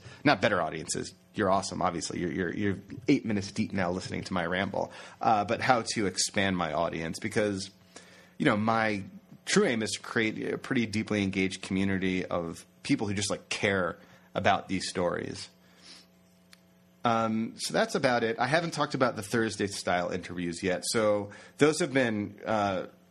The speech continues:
great for me. I mean, I've done this sort of almost in lieu of writing a blog post because I, I, these are stories that I follow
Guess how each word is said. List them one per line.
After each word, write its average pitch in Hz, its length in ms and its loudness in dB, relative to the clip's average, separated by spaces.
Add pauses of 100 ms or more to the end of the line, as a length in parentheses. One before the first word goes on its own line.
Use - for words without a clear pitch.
(160)
great 110 320 2
for - 240 -2
me. 101 380 2
I 92 80 0
mean, 113 240 2 (280)
I've 104 220 2
done 120 200 4
this 131 120 0
sort 123 140 2
of 98 80 0
almost 110 280 0
in 98 140 -2
lieu 98 160 0
of 95 140 -2
writing 90 220 2
a 82 40 -4
blog 92 300 2
post 80 260 -4
because 98 360 0 (380)
I, 110 480 2
I, 110 280 2 (340)
these 131 180 6
are 139 80 2
stories 113 360 2
that 107 100 2
I 95 80 4
follow 98 540 2